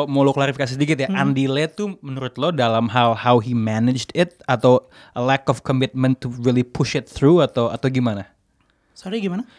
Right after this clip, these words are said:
Speaker 1: Maksud gua ketika lo bilang ini ada andil terhadap situasi Anthony Davis yang ternyata nggak jadi.
Speaker 2: Oke.
Speaker 1: Nah, kalau menurut lo tuh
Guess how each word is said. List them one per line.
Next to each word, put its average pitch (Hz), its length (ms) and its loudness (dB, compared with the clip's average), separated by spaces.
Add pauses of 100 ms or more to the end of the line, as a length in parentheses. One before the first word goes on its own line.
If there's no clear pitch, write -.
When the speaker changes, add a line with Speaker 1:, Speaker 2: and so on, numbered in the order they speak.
Speaker 1:
Maksud 143 260 0
gua 180 280 4
ketika 139 320 -2
lo 139 100 6
bilang 131 600 2
ini 160 260 -2
ada 127 240 2
andil 123 500 2
terhadap 123 460 0
situasi 113 680 -2 (220)
Anthony 120 260 -2
Davis 117 360 2
yang 123 120 -2
ternyata 117 240 -2
nggak 117 200 0
jadi. 104 200 -4 (160)
Speaker 2:
Oke. - 260 -16
Speaker 1:
Nah, 117 140 -4
kalau 127 220 2
menurut 131 240 0
lo 147 140 0
tuh 185 140 0